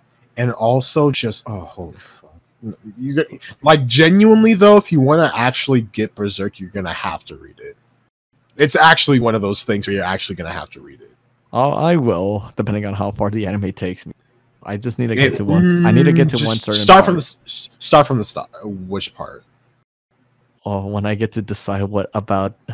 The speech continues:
Speaker 2: about whether or not Griffin did
Speaker 1: Griff-
Speaker 2: nothing wrong.
Speaker 1: Oh no, he did everything wrong. But you know, I'll let, I'll let, again read. Okay, okay. When you finish watching the anime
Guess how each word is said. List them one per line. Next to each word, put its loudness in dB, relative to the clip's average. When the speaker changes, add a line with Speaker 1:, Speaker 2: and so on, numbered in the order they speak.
Speaker 2:
about -10
whether -10
or -10
not -12
Griffin 0
did 0
Speaker 1:
Griff- 0
Speaker 2:
nothing -4
wrong. -12
Speaker 1:
Oh 0
no, -4
he -4
did -2
everything -14
wrong. -20
But -18
you -20
know, -18
I'll -10
let, -12
I'll 0
let, -6
again 4
read. 0
Okay, -2
okay. 2
When 2
you 4
finish 2
watching 6
the 4
anime 2